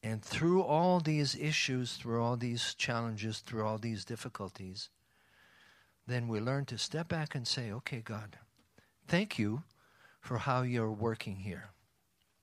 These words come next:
And then you learn to engage and be a partner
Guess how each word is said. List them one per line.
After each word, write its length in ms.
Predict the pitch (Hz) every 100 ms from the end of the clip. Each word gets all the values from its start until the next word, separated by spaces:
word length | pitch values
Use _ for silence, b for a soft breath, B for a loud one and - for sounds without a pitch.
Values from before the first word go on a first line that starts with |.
| _ _ _ _ _ _ _ _ _ _ _ _ b b -
And 100 | 110
then 180 | 131 131
you 160 | 135
learn 280 | 127 143 143
to 140 | -
engage 920 | 127 127 113 139 160 185 202 - - - _ b b b b b _
and 360 | 113 117 117 104 _ _ _ - 123
be 160 | 135
a 100 | 120
partner 880 | - - - 180 196 143 110 107 123